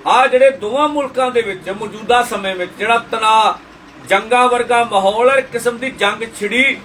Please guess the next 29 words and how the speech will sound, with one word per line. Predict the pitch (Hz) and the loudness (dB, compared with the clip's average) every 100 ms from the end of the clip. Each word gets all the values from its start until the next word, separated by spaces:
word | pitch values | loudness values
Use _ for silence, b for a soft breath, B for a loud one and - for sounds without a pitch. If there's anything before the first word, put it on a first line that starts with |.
| - - - | -20 -6 -4
ਚੰਗਾ | 220 247 233 | 0 2 4
ਹੋਇਆ | 247 247 | 6 4
ਚਲੋ | 247 240 247 233 - - - | 0 0 0 0 -10 -20 -10
ਰੋਕ | 185 208 226 | -4 -4 -2
ਲੱਗ | 226 202 | -2 -2
ਗਈ, | 175 151 - - - | -2 -10 -12 -20 -6
ਉਹਦੇ | - 269 285 294 | 4 6 6 4
'ਚ | 294 - - | 2 -4 -4
ਬਿਲਕੁਲ | 240 294 302 285 285 302 285 | 2 4 4 -2 0 0 0
ਕੇਂਦਰ | 269 269 262 262 | 0 0 0 -2
ਦੀ | 254 294 | 0 -4
ਬੋਲੀ | 208 220 233 247 269 | -4 2 4 4 0
ਬੋਲਦਾ | 254 247 240 240 233 | 4 4 4 0 2
ਰਿਹਾ। | 240 | 4
ਉਹ | 269 | 2
ਪੰਜਾਬੀਆਂ | - 247 247 247 254 269 269 | 0 -2 -2 -2 -6 -8 -6
ਦੀਆਂ | 277 285 | -4 -4
ਨੁਮਾਇੰਦਿਆਂ | 262 240 226 240 247 269 262 | -4 -4 0 0 2 2 4
ਵਾਂਗ | 277 285 | 2 0
ਵਿਚਰਿਆ | 254 254 285 320 | -4 2 4 4
ਹੀ | 320 | 2
ਨਹੀਂ | 302 247 | 2 -2
ਹੈਗਾ | 202 180 - - - - - - - - - | -2 -6 -8 -20 -20 -20 -20 -20 -20 -20 -2
ਜਿਵੇਂ | 233 254 | 0 2
ਨੁਕਸਾਨ | 262 247 240 220 | 2 0 2 2
ਲਈ। | 202 160 - - - | 2 -2 -6 -18 2
ਉਹ | 247 294 | 6 6
ਮੁੱਖ | 302 294 294 | 6 0 0
ਮੰਤਰੀ | 269 285 262 285 | -6 -6 -4 -2